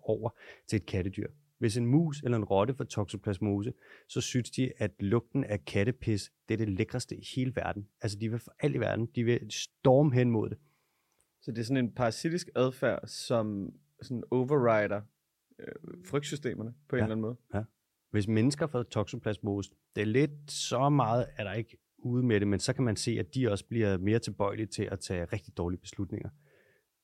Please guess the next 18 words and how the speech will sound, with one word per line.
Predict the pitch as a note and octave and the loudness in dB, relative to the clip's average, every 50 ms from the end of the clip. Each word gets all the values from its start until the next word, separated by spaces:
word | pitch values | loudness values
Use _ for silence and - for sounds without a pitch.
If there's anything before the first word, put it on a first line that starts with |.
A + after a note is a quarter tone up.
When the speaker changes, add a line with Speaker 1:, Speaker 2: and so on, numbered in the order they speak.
| _ _ _ _ _ _ _ _ _ _ - | _ _ _ _ _ _ _ _ _ _ -2
Speaker 2:
Altså, | A#2 A2 B2 A#2 | 2 4 4 4
Speaker 1:
Det | A2 - - | 2 2 2
Speaker 2:
er | B2 A#2+ | 2 2
der | B2 | 2
toxoplasmose | A#2 - C3+ A#2+ - - - - B2 A#2 - B2+ B2 C3+ C#3+ D3+ | 0 -2 -4 -4 -4 -6 -6 -6 -6 -4 -2 -2 -4 -2 -2 0
i | C3 | 0
alkohol? | A#2+ C3+ D#3 E3+ E3 D3+ C#3 - - _ _ _ _ _ _ _ _ _ _ _ | 0 0 -2 -4 -8 -8 -10 -16 -20 _ _ _ _ _ _ _ _ _ _ _
Speaker 1:
Ja, | - F#2 | -2 0
ja, | G#2 G#2+ F2 E2+ D#2+ | 0 0 0 -2 -4
ja, | E2 | -6
tox-, | E2 - - - F2 E2 | -6 -8 -10 -10 -8 -4
det | - G2 | -2 -2
er | F#2 | -2
et | F2 | 0
andet | F2 F2+ G#2 G2+ | 0 0 0 0
ord | F2+ | -2
for | F2+ | -2
etanol. | F#2 F2 - F#2 F#2 F#2+ A2 G#2+ | -4 -4 -4 -4 -4 -4 -6 -8